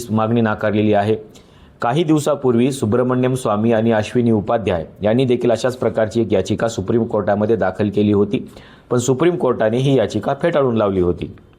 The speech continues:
पण त्यानंतर हा प्रश्न पुन्हा सुरू राहिला. अनेक वेळेस याच्यावरती चर्चा झाल्या, राज्यसभेमध्ये असेल किंवा लोकसभेमध्ये असेल, याच्यावरती अनेक वेळेस भाषणं झाले, वाद झाले, पण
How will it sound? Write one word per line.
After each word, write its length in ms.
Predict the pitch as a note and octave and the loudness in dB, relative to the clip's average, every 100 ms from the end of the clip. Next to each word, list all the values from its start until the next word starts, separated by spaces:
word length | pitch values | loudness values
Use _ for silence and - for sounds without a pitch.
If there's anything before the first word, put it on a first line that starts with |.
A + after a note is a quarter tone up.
| _ - _ _ - | _ -20 _ _ -6
पण 140 | B2+ B2 | -4 -2
त्यानंतर 560 | B2 C#3+ B2+ A2 A#2 - - - - - _ _ | 0 0 0 0 -2 -4 -16 -20 -20 -20 _ _
हा 120 | - | -6
प्रश्न 400 | C#3+ C#3 C3+ C#3+ | -4 -2 -2 -2
पुन्हा 340 | C#3+ C3 C3 D3+ | -2 0 0 0
सुरू 260 | C#3 C#3 | 2 2
राहिला. 320 | C3 B2+ A#2+ A#2 - - - - - | 4 2 2 0 -8 -20 -20 -14 -4
अनेक 340 | A2 D3 D3 | -2 0 0
वेळेस 200 | C#3+ C3+ | 0 2
याच्यावरती 440 | B2+ B2+ B2 A#2 B2 | 0 2 0 0 0
चर्चा 400 | A#2 A2 A#2+ A2+ | 0 0 0 0
झाल्या, 340 | A#2 A#2 A#2 - - - | 2 0 0 -6 -12 -4
राज्यसभेमध्ये 720 | G#2 G#2+ B2 A#2+ A#2 A2+ A2 | -2 0 -2 0 2 2 2
असेल 280 | G#2 A2+ A2 G2+ | 0 0 0 0
किंवा 240 | A2 A2+ - - - - - - | 0 -2 -4 -14 -20 -20 -14 -2
लोकसभेमध्ये 640 | B2 C#3+ D#3 C#3 C3 B2 | -2 0 0 0 0 2
असेल, 260 | A#2 A2+ A#2+ | 0 2 2
याच्यावरती 440 | A2+ A2+ A2 A2 | 2 2 0 2
अनेक 280 | A2 A2+ A2 | 0 0 2
वेळेस 200 | A2+ G#2+ | 0 0
भाषणं 380 | F2+ G2 G#2 A#2 | -2 -4 0 0
झाले, 300 | G#2 A2 A2+ | 2 2 2
वाद 340 | F#2+ F#2+ A2+ | 2 0 0
झाले, 340 | A2 G#2+ A2 A2 - - - - - | 0 0 2 0 -2 -20 -20 -14 -4
पण 140 | D3+ | -4